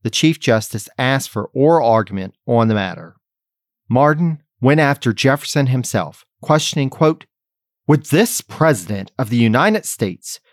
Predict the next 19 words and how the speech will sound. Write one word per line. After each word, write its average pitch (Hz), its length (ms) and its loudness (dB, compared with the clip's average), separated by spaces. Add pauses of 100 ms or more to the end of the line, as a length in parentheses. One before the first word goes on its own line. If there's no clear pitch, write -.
(200)
who 160 100 4
has 135 160 4
raised 170 540 2
all 226 300 4
this 185 240 0
absurd 156 520 2
clamor, 107 600 -2 (400)
pretend 190 580 0
to 185 60 0
keep - 360 -4 (140)
back 175 320 -2 (100)
the - 80 -2
papers 127 680 -2
which 165 180 2
are 185 80 4
wanted 139 400 2
for 131 140 0
this 123 180 0
trial, 123 560 0